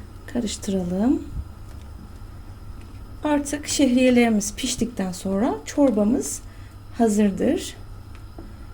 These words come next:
Tavuk suyuna şehriyeli çorbamız. Biraz böyle kaynasın. Bakın ne kadar hoş bir görüntüsü var. Dediğim gibi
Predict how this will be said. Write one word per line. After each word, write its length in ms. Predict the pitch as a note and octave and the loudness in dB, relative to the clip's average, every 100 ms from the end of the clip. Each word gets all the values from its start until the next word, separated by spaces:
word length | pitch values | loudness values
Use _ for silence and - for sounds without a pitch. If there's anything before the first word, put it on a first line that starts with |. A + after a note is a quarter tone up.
| - - - - - - | -16 -14 -14 -16 -14 -10
Tavuk 320 | - B3+ C#4+ | -2 0 0
suyuna 340 | - A#3+ G#3+ G3+ | 0 4 6 4
şehriyeli 960 | - C#4+ C#4 B3 G#3+ G3 F#3+ G#3 F4+ A4 - - - - - - - - - - - - | 4 6 6 4 2 2 2 2 2 -2 -10 -14 -16 -16 -16 -16 -14 -14 -14 -14 -16 -14
çorbamız. 800 | - - A#3+ G3+ F#3+ - - - - - - - - - - - - - - - | -4 2 4 4 2 0 -2 -8 -12 -16 -16 -16 -16 -16 -16 -16 -16 -16 -16 -4
Biraz 280 | D4+ B3 A#3 | 2 2 2
böyle 220 | B3 A#3+ | 0 -2
kaynasın. 800 | - D4+ C#4+ B3+ - C4+ D4 - - - - - - - - - - - A#3 | -2 2 2 2 0 0 0 -2 -12 -16 -18 -18 -18 -16 -16 -16 -18 -10 -8
Bakın 500 | G#3+ A3 B3 C#4 - - - - - | -6 0 0 0 -4 -14 -16 -10 -6
ne 80 | |
kadar 220 | G#3+ G#3 G3 G3+ | -2 0 0 0
hoş 240 | G#3+ - | -2 -2
bir 60 | F#3 | -2
görüntüsü 600 | G3 F#3+ F#3 - - G3+ | 0 0 -2 -6 -4 -2
var. 280 | D4+ F#4+ - - - - | -2 -4 -10 -14 -14 -2
Dediğim 360 | B3+ B3 C4 C4 | 2 6 6 8
gibi 300 | A3 G#3 C#4+ | 6 4 2